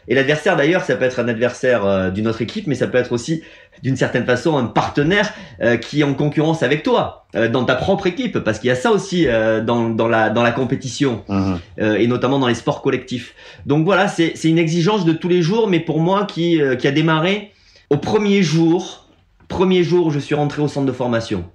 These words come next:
Speaker 1: Ma vie, elle a basculé là. Euh, tout d'un coup, je voulais être footballeur professionnel. Et donc, c'était une obsession.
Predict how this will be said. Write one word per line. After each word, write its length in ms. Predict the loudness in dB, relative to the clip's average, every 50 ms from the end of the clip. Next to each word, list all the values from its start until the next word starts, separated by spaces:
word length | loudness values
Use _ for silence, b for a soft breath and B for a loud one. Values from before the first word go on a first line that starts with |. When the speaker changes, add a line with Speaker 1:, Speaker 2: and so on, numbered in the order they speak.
| _ _ _ _ _ _ -2
Speaker 1:
Ma 120 | 0 0 0
vie, 200 | 2 2 0 2
elle 100 | 2 2
a 40 |
basculé 480 | 2 2 0 0 -2 -6 -4 0 0 2
là. 340 | 2 2 0 0 0 -4 -6 B B B B B B
Euh, 100 | -4 -2
tout 140 | -2 0 0
d'un 180 | 0 2 0 0
coup, 200 | -2 -4 -2 -2
je 100 | -2 -2
voulais 200 | -2 -2 -2 -2
être 80 | -2
footballeur 340 | -4 -2 0 0 0 0 0
professionnel. 640 | -2 -4 -4 -4 -4 -2 -2 -2 -2 0 -2 -2 -4 B B -8 B
Et 100 | -2 0
donc, 240 | 2 2 0 -2 -4 B B -12
c'était 480 | B -6 -6 -4 -2 0 0 0 -2 -2 -2
une 260 | -2 0 0 -2 -2 0
obsession. 720 | -2 -2 -2 -2 -4 -6 -4 -4 -4 -4 -4 -4 -6